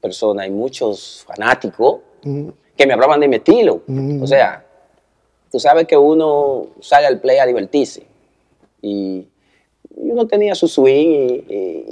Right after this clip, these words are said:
Speaker 1: y yo quería enseñarle a la gente, o sea, que el béisbol a veces es,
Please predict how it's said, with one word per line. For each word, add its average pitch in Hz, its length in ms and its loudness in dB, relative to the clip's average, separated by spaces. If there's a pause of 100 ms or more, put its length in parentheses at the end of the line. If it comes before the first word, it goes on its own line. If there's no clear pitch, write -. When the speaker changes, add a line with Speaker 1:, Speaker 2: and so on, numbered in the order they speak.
Speaker 1:
y 131 40 -6
yo 135 140 2
quería 156 200 0
enseñarle 151 320 -2
a - 20 -2
la 156 120 0
gente, 143 440 -2 (420)
o - 60 -20
sea, 123 400 2 (720)
que 131 600 2
el 139 120 0
béisbol 180 400 2
a 160 60 4
veces 165 280 0
es, - 440 -6